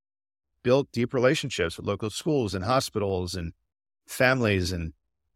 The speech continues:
and learning the business that way, I think, was really helpful versus the cutthroat mentality that exists in a lot of times out on the coast. So the neat thing is, Carol, that we've, we've seen that same success now happen in places like the Northeast,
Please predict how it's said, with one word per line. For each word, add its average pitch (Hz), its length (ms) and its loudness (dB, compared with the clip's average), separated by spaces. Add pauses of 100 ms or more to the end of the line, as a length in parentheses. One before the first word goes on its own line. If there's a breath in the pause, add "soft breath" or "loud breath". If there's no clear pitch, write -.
(120)
and 110 380 0 (460)
learning 147 360 6
the 151 80 4
business 117 380 2
that 107 240 2
way, 101 180 -2
I 95 40 -4
think, 101 200 -8
was 98 140 -6
really 104 260 -2
helpful 101 400 0
versus 104 480 -4
the 95 180 -4 (100)
cutthroat 117 460 0
mentality 107 560 0
that 95 140 0
exists 101 400 -2
in 98 60 -6
a 98 40 -4
lot 95 160 -2
of 92 60 -8
times 90 320 -4
out 90 100 0
on 92 60 -6
the 92 80 -8
coast. 101 420 -2
So 107 240 2 (720)
the 127 80 4
neat 151 220 6
thing 113 240 2
is, 95 280 0
Carol, 104 340 2
that 104 120 0
we've, 113 420 4
we've 120 220 2
seen 143 280 0
that 117 140 2
same 113 280 -2
success - 520 0
now 90 280 -4
happen 95 580 -2 (120)
in 98 340 -8
places 104 340 -2
like 104 160 0
the 110 80 -4
Northeast, 117 680 0